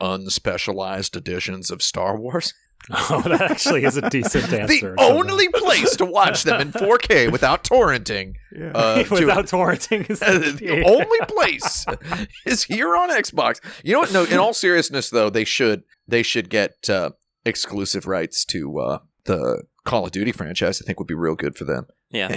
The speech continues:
Speaker 1: <laughs>
Speaker 4: Could probably help
Speaker 1: So
Speaker 4: them out.
Speaker 1: wait, th-, it's, is that just not gonna happen because, uh, uh, because, uh, people are trying to say there's laws or whatever? Uh,
Speaker 4: <laughs> Yeah, well, it,
Speaker 1: people,
Speaker 4: it looks,
Speaker 1: like,
Speaker 4: it's looking
Speaker 1: like,
Speaker 4: like
Speaker 1: did
Speaker 4: the
Speaker 1: you see
Speaker 4: U K is gonna block it.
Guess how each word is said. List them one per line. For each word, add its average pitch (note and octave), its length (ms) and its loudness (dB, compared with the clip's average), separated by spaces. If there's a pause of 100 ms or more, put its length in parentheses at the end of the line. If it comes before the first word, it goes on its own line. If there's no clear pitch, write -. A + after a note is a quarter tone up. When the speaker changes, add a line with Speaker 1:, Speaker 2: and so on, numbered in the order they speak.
(120)
Speaker 1:
<laughs> - 100 -20
Speaker 4:
Could - 640 -12
probably G2 260 -2
help G2 160 0
Speaker 1:
So - 60 -2
Speaker 4:
them - 80 2
out. - 40 0
Speaker 1:
wait, F4+ 140 2
th-, E3+ 180 2
it's, A#3 220 4
is B3+ 160 4
that C4+ 180 4
just A#4 220 2
not F3 200 2
gonna F#3 220 0
happen C#3+ 380 -2
because, D3 420 -2
uh, A2+ 180 4 (300)
uh, B2 380 2
because, A#2+ 640 0
uh, G#2+ 260 4 (300)
people C#3 260 0
are B2+ 60 2
trying B2+ 260 -2
to B2 80 -4
say A#2 240 0
there's G#2+ 300 0
laws A2+ 500 2
or A#2 60 2
whatever? A#2+ 540 0 (240)
Uh, - 420 0
Speaker 4:
<laughs> D3 160 -2 (380)
Yeah, C#3+ 140 0
well, D3 160 2
it, - 60 -4
Speaker 1:
people, G#3+ 240 2
Speaker 4:
it - 100 -10
looks, E3+ 260 -2
Speaker 1:
like, G3+ 200 4
Speaker 4:
it's - 80 -4
looking F#3+ 200 2
Speaker 1:
like, D#3 120 2
Speaker 4:
like A#2+ 60 -2
Speaker 1:
did - 80 2
Speaker 4:
the A#2+ 40 2
Speaker 1:
you B2 60 2
see B2+ 60 4
Speaker 4:
U C#3 60 2
K A#2+ 120 0
is B2 120 -6
gonna G2+ 160 -6
block E2 300 -8
it. - 140 -12